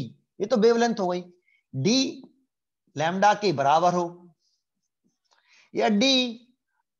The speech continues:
लैम्डा से छोटा हो, है ना, डी छोटा हो लैम्डा से। तो लैम्डा तो बड़ा है ना इसका,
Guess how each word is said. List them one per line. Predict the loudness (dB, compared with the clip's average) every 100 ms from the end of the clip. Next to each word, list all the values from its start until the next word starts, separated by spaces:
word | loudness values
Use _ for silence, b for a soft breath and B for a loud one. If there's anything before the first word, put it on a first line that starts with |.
| _
लैम्डा | -2 0 2 4 4
से | 2 -2
छोटा | -4 -10 -2 0
हो, | 0 0 -6 -10 -20 _ _ _ _ _ _ _ _ _ _ _ _ _
है | -10
ना, | -10 -12 _ _ -10
डी | -4 -2
छोटा | 0 0 2
हो | 2 2
लैम्डा | 0 -2 -4
से। | -6 -12 _ _ _ _ _ -12
तो | -8
लैम्डा | -6 -6 0 0
तो | 0
बड़ा | 2 4
है | 2
ना | 0
इसका, | -6 -2 -2